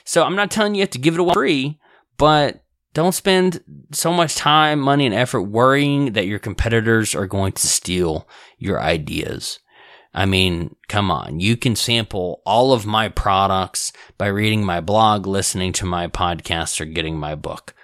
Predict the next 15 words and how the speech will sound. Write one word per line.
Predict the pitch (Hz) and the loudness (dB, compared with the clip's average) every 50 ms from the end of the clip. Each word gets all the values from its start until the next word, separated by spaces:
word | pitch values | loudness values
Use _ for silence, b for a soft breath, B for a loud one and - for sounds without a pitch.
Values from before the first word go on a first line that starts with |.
| b b | b b
And | - 101 98 | -6 -4 -4
the | 92 | -4
book's | 85 95 107 107 - - - 101 | -2 0 -2 -2 -2 -2 -4 -2
only | 98 101 98 90 82 | -2 -2 -2 -4 -6
fifteen | 78 - _ _ - 95 85 - - - 113 98 90 87 | -8 -12 _ _ -6 -6 -6 -6 -6 -4 -4 -2 -2 -2
ninety-nine | 87 87 92 90 87 90 85 82 87 92 87 | -2 -2 -2 -2 -4 -4 -4 -4 -4 -4 -4
on | 82 82 80 78 | -6 -6 -6 -6
Amazon. | 78 85 78 71 71 71 69 69 67 - - - _ B B B B B B B B B B B - | -6 -6 -6 -6 -8 -8 -10 -10 -10 -10 -12 -14 _ B B B B B B B B B B B -8
I | 90 92 | -6 -2
mean, | 95 90 90 90 90 85 82 73 - _ _ - - | -2 0 0 -2 -2 -4 -8 -10 -12 _ _ -6 -6
I've | 101 110 104 | -6 -4 -2
got, | 127 117 113 107 - - _ _ _ - | -2 -2 -2 -2 -6 -12 _ _ _ -12
I, | 85 101 - - | -10 -10 -10 -6
I'm | - 101 98 98 92 | -6 -6 -6 -6 -8
continually, | - 107 98 - - - 117 117 120 120 123 123 123 123 123 120 127 123 123 123 120 117 117 117 113 - _ | -10 -12 -10 -10 -6 -4 -4 -2 -2 -2 -2 -2 -2 -2 -2 -2 -2 0 0 0 -2 -2 -2 -4 -6 -8 _